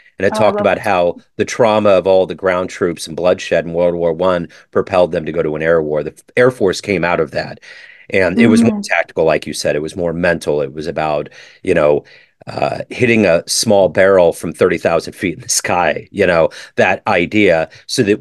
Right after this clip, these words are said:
Speaker 1: they wouldn't have to sacrifice so many lives at that point. But yeah, the whole idea
Speaker 2: Yeah.
Speaker 1: of war, and Hemingway was a master at the psychology of all of that. Um,
Speaker 2: Right.
Speaker 1: so you also are, are, are, are very good at, at, at,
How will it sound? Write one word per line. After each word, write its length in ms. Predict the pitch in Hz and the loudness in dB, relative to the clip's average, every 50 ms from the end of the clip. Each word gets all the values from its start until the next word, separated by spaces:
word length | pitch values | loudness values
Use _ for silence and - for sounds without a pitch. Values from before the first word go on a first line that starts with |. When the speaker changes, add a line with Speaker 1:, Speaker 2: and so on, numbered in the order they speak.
| - _ | -4 _
Speaker 1:
they 140 | - 110 104 | 0 0 2
wouldn't 240 | 95 101 92 82 78 | 2 2 0 0 -2
have 200 | 95 92 87 - | -2 -2 -2 -2
to 80 | - | -4
sacrifice 720 | 80 - - 90 82 80 - 82 - - 82 80 80 76 - | -4 -2 0 0 0 -2 -4 -6 -6 -4 -2 -2 -2 -4 -4
so 240 | - - 95 85 80 | -4 -4 -4 -4 -4
many 200 | 80 80 80 78 | -4 -6 -6 -6
lives 600 | 78 87 87 87 85 82 78 76 76 73 - - | -4 -4 -2 -2 -2 -2 -2 -4 -6 -8 -10 -10
at 100 | 78 - | -8 -6
that 200 | 80 76 73 - | -6 -6 -6 -8
point. 300 | - 85 82 78 82 - | -8 -6 -6 -6 -6 -6
But 80 | 135 135 | -4 0
yeah, 280 | 147 151 135 98 - - - - - - | 0 2 2 0 -2 -6 -10 -20 -6 -4
the 80 | - | -2
whole 200 | - 151 170 160 | 2 4 4 4
idea 260 | 147 143 139 123 131 | 4 4 4 4 4
Speaker 2:
Yeah. 60 | 123 113 | 2 2
Speaker 1:
of 100 | 104 - | 0 -2
war, 360 | - 123 123 120 117 110 - - - - | -2 2 4 4 4 4 2 -4 -10 -10
and 100 | - 98 | -8 -6
Hemingway 400 | 95 120 127 127 123 113 110 104 | -4 -2 0 2 2 4 4 4
was 260 | 101 98 110 110 101 104 | 4 4 4 2 2 2
a 60 | 98 | -2
master 440 | 90 92 90 90 90 - - - 92 | -4 -2 -2 -2 -4 -4 -6 -6 -6
at 80 | 82 | -6
the 60 | - | -6
psychology 720 | 82 - - 85 85 - - 85 85 85 85 82 78 85 82 | -4 -2 0 0 0 0 0 0 0 0 0 -2 -4 -4 -4
of 120 | 80 73 82 | -4 -4 -2
all 180 | 82 82 80 | -4 -4 -4
of 60 | 78 | -4
that. 320 | 78 85 82 80 80 76 - - - - _ _ _ | -4 -4 -4 -4 -4 -6 -10 -14 -20 -20 _ _ _
Um, 160 | - 110 110 | -4 0 2
Speaker 2:
Right. 200 | 202 202 185 170 - _ _ _ _ _ _ _ _ _ _ _ _ - | 2 2 0 -2 -4 _ _ _ _ _ _ _ _ _ _ _ _ -10
Speaker 1:
so 500 | - - - 160 147 143 143 131 131 _ _ _ _ _ _ - | -4 0 4 4 6 6 4 2 -2 _ _ _ _ _ _ -16
you 380 | 123 127 117 120 139 185 208 - | -12 -10 -6 -2 0 2 2 4
also 840 | - 123 123 127 139 139 - - 135 107 95 92 90 87 85 85 - _ _ _ _ _ _ _ _ - | 4 6 6 6 4 2 0 2 2 4 4 4 4 2 0 -2 -6 _ _ _ _ _ _ _ _ -4
are, 260 | 101 101 101 95 - | 0 0 0 0 0
are, 340 | - 98 95 90 90 90 - - | 0 0 0 0 -2 -4 -8 -8
are, 320 | 101 98 92 90 87 80 - _ - | -6 -4 -4 -4 -6 -8 -10 _ -6
are 200 | 98 95 92 87 | -6 -6 -6 -6
very 400 | - - 113 113 113 107 101 87 | -4 0 2 4 4 4 2 2
good 240 | - 107 104 98 | 2 2 2 4
at, 200 | 95 87 - - - | 2 0 -4 -8 -12
at, 240 | - 95 90 - - | -12 -10 -10 -10 -10
at, 140 | 101 95 | -10 -10